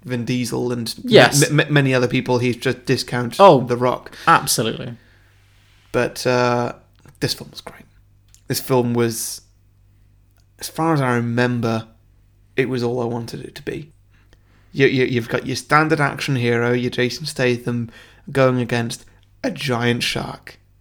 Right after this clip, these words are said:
Speaker 2: Sure. You know what?
Speaker 1: What, what more, what more do you want from a film other than having The Rock in it instead?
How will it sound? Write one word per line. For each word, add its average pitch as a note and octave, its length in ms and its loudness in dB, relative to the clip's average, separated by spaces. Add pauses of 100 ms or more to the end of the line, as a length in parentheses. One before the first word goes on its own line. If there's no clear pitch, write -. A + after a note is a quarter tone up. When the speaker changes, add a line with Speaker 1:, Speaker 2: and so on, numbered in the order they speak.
(160)
Speaker 2:
Sure. A#2 340 -10 (680)
You G3+ 120 -2
know A#3+ 80 6
what? - 180 4
Speaker 1:
What, C#3+ 400 2
what D3+ 180 4
more, D3 220 4
what E3+ 160 4
more F3+ 180 4
do D3+ 80 2
you B2+ 100 4
want A#2+ 200 -2
from B2+ 140 -10
a - 40 -8
film B2 220 0
other C3+ 140 2
than C3 100 -4
having A#2+ 240 -2
The A#2 80 2
Rock A2+ 300 0
in B2 80 -4
it B2 100 -8
instead? - 420 -4